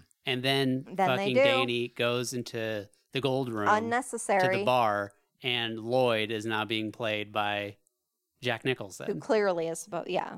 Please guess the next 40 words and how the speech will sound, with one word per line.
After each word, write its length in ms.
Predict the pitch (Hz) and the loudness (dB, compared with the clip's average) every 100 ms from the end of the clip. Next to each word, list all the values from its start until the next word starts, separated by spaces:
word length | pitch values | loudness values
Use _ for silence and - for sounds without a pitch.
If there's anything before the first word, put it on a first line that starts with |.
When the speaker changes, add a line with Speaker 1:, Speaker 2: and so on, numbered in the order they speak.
| 196 | -8
Speaker 2:
is 100 | 175 | -8
supposed 480 | - 170 - 202 - | -8 -6 -6 -6 -10
to 60 | 214 | -10
be. 300 | - - 175 | -6 -6 -6
Speaker 1:
He's 100 | 123 | -2
playing, 200 | 139 135 | -2 0
being 200 | 143 156 | 0 2
played 160 | 143 147 | 2 0
by 100 | 127 | 0
his 120 | 104 | -2
dad 220 | 123 113 | -2 -2
'cause 120 | 127 | -4
he 40 | 120 | -8
keeps 240 | - 143 | -8 -6
calling 220 | 147 123 | -2 -2
him 80 | 104 | -2
dad. 260 | 101 101 - - | -4 -4 -6 -8
Speaker 2:
Yeah. 200 | 180 - - | -6 -4 -6
Speaker 1:
It's 100 | - | -4
clear, 240 | 151 127 | -2 0
like, 200 | 123 110 | 0 -4
and, 160 | - 131 | -6 -6
and 80 | 160 | -2
Speaker 2:
Yeah. 100 | 131 - | -2 -2
Speaker 1:
it's 140 | 131 | -4
the 60 | 151 | 0
guy 220 | 135 135 | 2 0
with 140 | 127 | -2
the 80 | 127 | -4
same 180 | 135 127 | -2 0
haircut. 440 | 123 120 117 113 - | 0 -2 -2 -2 -4
Speaker 2:
Yeah. 200 | 185 - - _ | -8 -8 -14 _
Speaker 1:
But 300 | 208 196 - | 0 2 2
Speaker 2:
Who 340 | 180 175 170 165 | 0 -4 -4 0
Speaker 1:
he 100 | 143 | 2
doesn't 140 | 156 | 2
Speaker 2:
isn't 80 | 147 | 0
Speaker 1:
look 120 | 143 | 0
anything 320 | 147 147 143 | 0 0 -2
like 340 | 127 117 - | 0 0 -2